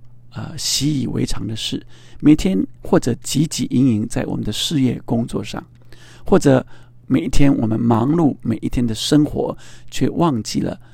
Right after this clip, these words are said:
我们的神是随时与我们同在的。清晨起来，你想到的第一件事是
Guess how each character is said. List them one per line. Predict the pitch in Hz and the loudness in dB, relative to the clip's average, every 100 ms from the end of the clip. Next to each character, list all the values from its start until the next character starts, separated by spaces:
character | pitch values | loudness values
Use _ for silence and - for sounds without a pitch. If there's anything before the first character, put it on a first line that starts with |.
| - - | -20 -6
我 | 110 | -2
们 | 117 | 0
的 | 131 | 0
神 | - - 92 - | -2 -2 -2 -2
是 | - 120 107 - - | -4 -4 -6 -8 -16
随 | - - 117 113 | -12 -6 -2 -2
时 | 143 - 117 - - | -2 -4 -6 -6 -6
与 | - 123 | 0 2
我 | 127 | 4
们 | 98 98 | 2 0
同 | - - 110 | 0 -2 -2
在 | 123 - - | -2 -4 -4
的。 | - - - - - - - - | -10 -16 -20 -20 -20 -20 -20 -6
清 | - 190 | 4 4
晨 | 175 147 | 6 4
起 | 139 - | 4 2
来， | 104 117 - - - | 2 0 -2 -12 -2
你 | 127 | 0
想 | 139 120 113 | 2 0 0
到 | 127 | -2
的 | 117 | -2
第 | - 160 | -2 -2
一 | - | -2
件 | - 156 | -2 -2
事 | 120 - 143 - - - - - - - - | -2 -2 -2 -2 -10 -20 -20 -20 -20 -20 -10
是 | - 143 120 | -2 0 0